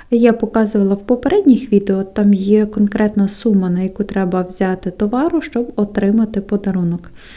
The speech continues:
І, е, видають їх, поки вони є в наявності. Як бачите, в нас досить багато є від, е,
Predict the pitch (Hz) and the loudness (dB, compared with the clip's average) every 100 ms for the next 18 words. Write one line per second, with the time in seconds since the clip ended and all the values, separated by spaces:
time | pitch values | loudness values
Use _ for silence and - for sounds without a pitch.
0 | - - - 247 269 233 202 190 202 202 | -20 -8 2 4 4 4 2 4 4 4
1 | 202 240 - 240 254 - 208 226 190 185 | 4 2 2 0 0 -2 -4 -2 -2 -2
2 | 190 - 185 196 196 190 180 165 165 170 | -4 -2 0 0 -2 -2 -2 -2 -2 -4
3 | - 180 175 175 208 226 240 190 190 180 | -6 -4 -4 -2 -4 -4 -6 -4 -2 -2
4 | 202 - 185 185 185 - - - 233 190 | -4 -6 -6 -4 -4 -4 -6 -6 -4 -4
5 | 180 170 165 175 175 180 180 - - - | -4 -8 -8 -8 -6 -6 -6 -14 -20 -20
6 | - - 190 190 185 - 180 180 | -20 -10 -4 -2 -2 -4 -4 -6